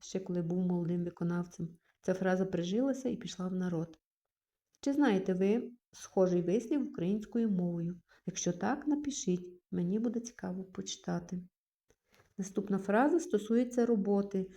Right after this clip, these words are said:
де треба працювати багато і швидко. «Presta e bene, non marcino insieme».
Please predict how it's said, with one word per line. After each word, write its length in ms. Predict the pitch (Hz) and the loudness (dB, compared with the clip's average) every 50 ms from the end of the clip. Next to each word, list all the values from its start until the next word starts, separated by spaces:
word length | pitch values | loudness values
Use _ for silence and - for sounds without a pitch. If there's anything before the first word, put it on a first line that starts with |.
| - _ - | -18 _ -4
де 80 | 185 | -2
треба 280 | 185 - 208 208 196 202 | 0 0 0 2 0 0
працювати 520 | - 196 190 190 - 190 190 190 190 180 | 0 0 -2 -2 -2 0 0 0 2 0
багато 460 | 175 175 180 190 240 269 277 277 - 175 | 0 0 0 0 0 0 -2 0 -2 -2
і 60 | 170 | -2
швидко. 600 | 170 - 202 226 233 226 - - 202 196 196 - - _ _ _ _ _ _ _ _ _ _ _ _ _ | -2 -2 0 0 0 0 -2 -4 -4 -4 -4 -8 -14 _ _ _ _ _ _ _ _ _ _ _ _ _
«Presta 480 | - 233 226 214 208 202 202 - - 190 180 180 | 4 6 6 6 4 2 0 -2 0 2 2 2
e 20 | 180 | 2
bene, 380 | 175 196 233 277 311 330 330 311 269 202 | 4 4 4 4 4 4 4 4 4 4
non 140 | 202 226 254 247 220 | 4 4 4 4 4
marcino 500 | 202 190 190 196 196 - - 214 202 202 202 202 | 4 2 2 0 -2 -2 0 2 2 4 4 2
insieme». 500 | 196 202 - - 180 180 175 170 175 | 2 0 -2 -2 0 0 2 2 0